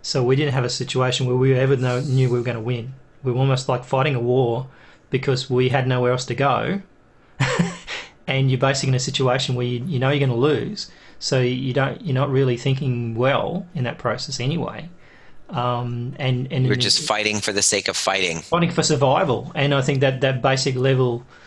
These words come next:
Speaker 1: is where you, you probably do the most damage to yourself, because you're actually, you're not looking after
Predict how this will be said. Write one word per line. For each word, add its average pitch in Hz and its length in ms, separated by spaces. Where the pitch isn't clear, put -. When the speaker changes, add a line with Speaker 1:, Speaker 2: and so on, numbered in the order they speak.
Speaker 1:
is 131 220
where 135 180
you, 123 220
you 135 200
probably 131 240
do 131 140
the 127 80
most 127 360
damage 135 320
to - 100
yourself, - 680
because 131 340
you're 123 140
actually, 123 400
you're 127 240
not 135 140
looking 127 240
after 123 480